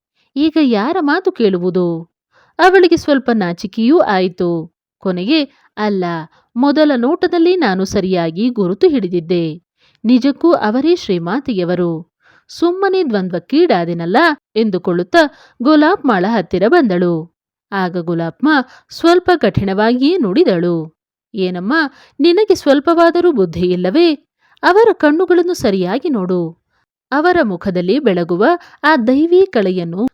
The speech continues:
ಗುರುತಿಸಲಾಗುವುದಿಲ್ಲವೇ ನಿನಗೆ? ಸಾಮಾನ್ಯ ಮನುಷ್ಯರು ಯಾರಾದರೂ ಹಾಗೆ ಇರುವುದಕ್ಕೆ ಸಾಧ್ಯವೇ?" ಗೋಲಾಪ್ಮ ಹೀಗೆಂದ ಮೇಲೆ ಆ ಹೆಂಗಸು ಶ್ರೀಮಾತೆಯವರನ್ನು ಮತ್ತೊಮ್ಮೆ ಸರಿಯಾಗಿ ನೋಡಿದಳು. ತನ್ನ ಅಸಾಮರ್ಥ್ಯಕ್ಕಾಗಿ ನಾಚಿಕೊಳ್ಳುತ್ತಾ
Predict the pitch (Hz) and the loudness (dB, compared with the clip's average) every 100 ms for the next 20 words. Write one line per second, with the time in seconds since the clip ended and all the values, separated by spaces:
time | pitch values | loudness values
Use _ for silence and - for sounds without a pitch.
0 | - 254 285 214 - 190 180 202 240 247 | -4 -2 -2 -2 -2 0 2 2 0 2
1 | 262 262 277 262 262 262 403 339 - _ | 2 2 2 2 0 2 2 0 -6 _
2 | _ _ _ - - 311 320 302 403 440 | _ _ _ -10 0 2 4 2 2 2
3 | 311 294 285 277 233 262 196 180 196 226 | 2 0 -2 0 0 2 2 2 0 0
4 | 254 294 302 196 175 185 214 185 175 277 | 0 0 0 -2 -2 -2 -2 -2 -2 -2
5 | 392 302 - 190 180 180 170 170 160 185 | -2 -4 -2 -2 -2 -4 -2 -4 -4 -12
6 | _ _ _ _ _ _ 254 330 330 349 | _ _ _ _ _ _ 2 4 6 4
7 | 381 440 453 - 311 330 226 190 185 180 | 2 2 2 4 2 2 0 -2 -2 0
8 | 233 - 190 180 175 175 170 302 - 226 | 0 0 -2 -2 -4 -6 -4 -4 -2 -2
9 | 196 180 170 180 170 165 170 175 302 226 | -2 -4 -4 -2 -2 -2 -4 -2 -2 -2
10 | 208 - 320 392 311 202 190 170 175 277 | -4 -4 -4 -2 -4 -4 -2 -4 -4 -2
11 | 254 170 175 175 170 160 _ _ _ - | -2 -2 -2 -2 -4 -6 _ _ _ -4
12 | 226 190 196 - - 202 185 185 277 - | -2 -2 -4 -4 -4 -2 -2 -2 -2 0
13 | 208 - 180 170 226 349 - _ 196 202 | -2 -2 -6 -2 2 2 0 _ -4 -2
14 | 294 247 - 180 175 - | -2 -6 -6 -6 -4 0